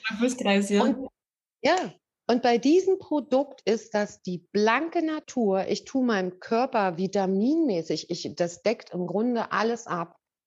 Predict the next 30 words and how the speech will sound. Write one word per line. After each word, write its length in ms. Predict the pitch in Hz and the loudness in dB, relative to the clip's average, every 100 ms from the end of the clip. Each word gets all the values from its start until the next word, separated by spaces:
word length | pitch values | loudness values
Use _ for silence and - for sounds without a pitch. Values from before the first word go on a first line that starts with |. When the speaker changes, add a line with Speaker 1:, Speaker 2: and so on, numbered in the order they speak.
| _ _ _ | _ _ _
Speaker 2:
und 220 | 180 156 | -2 0
hilft 480 | - 208 311 - - | 0 2 2 0 -10
mir. 240 | 139 127 131 _ _ | -10 -10 -14 _ _
Und 120 | 170 | -2
dann, 300 | 175 170 170 - | 0 0 -2 -4
und 160 | 170 | -6
dann 160 | 165 170 | -4 -2
sag 260 | 160 170 202 | -2 -4 -6
ich 160 | - | -8
mir, 240 | 180 165 170 _ _ _ | -6 -6 -10 _ _ _
„Leute, 540 | 143 139 156 131 151 _ _ _ _ _ _ _ | -2 0 0 -4 -6 _ _ _ _ _ _ _
also 140 | 127 131 | -10 -2
das, 320 | 139 170 - _ _ _ _ _ _ _ - | -2 -2 -8 _ _ _ _ _ _ _ -14
ich 120 | - | -2
sag's 260 | 151 151 | -2 -2
jetzt 320 | - 117 - - | -6 -6 -8 -6
dir, 280 | 135 156 | 0 0
weil, 400 | 139 127 127 98 - | 0 -2 -2 -4 -6
ähm, 380 | 143 143 143 135 _ - _ | -10 -8 -12 -14 _ -20 _
wo 140 | - 151 | -4 -4
ich 120 | 143 | -2
so 120 | - | -6
sage, 400 | 143 127 139 147 | -4 -4 -2 -4
die 180 | 139 147 | -6 -12
Pharmaindustrie 1200 | - - 285 330 311 151 143 139 - - 135 135 _ _ _ _ - | -10 -2 -2 0 -4 -6 -8 -10 -16 -14 -14 -16 _ _ _ _ -10
verdient 500 | - 190 226 247 233 | -4 0 2 0 -4
so 500 | - - 151 311 359 | -16 -6 0 2 2
viel 480 | 370 - 269 277 277 | -4 -4 2 4 2
Scheißgeld 1000 | 269 - 262 277 - - 240 185 180 240 - - - _ - | 0 0 0 0 -2 0 2 2 0 -4 -10 -20 -20 _ 0
mit 360 | 208 214 - | 2 2 -4